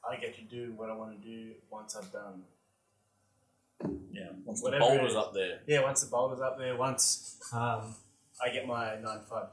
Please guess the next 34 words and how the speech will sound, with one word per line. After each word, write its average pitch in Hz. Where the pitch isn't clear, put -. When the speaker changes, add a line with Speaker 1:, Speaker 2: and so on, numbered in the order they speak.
Speaker 1:
work 110
done, 107
whatever, 107
instead 117
of 110
kind 110
of 104
taking 104
the 98
decisions 104
into 104
their 101
own 101
hands 113
and 104
Speaker 2:
Yeah. -
Speaker 1:
kind 101
of 92
then 117
being 110
a 104
little 117
bit -
happier 131
'cause -
you 110
have -
that -
bit -
more 104
f-, -
sense -
of -
freedom 104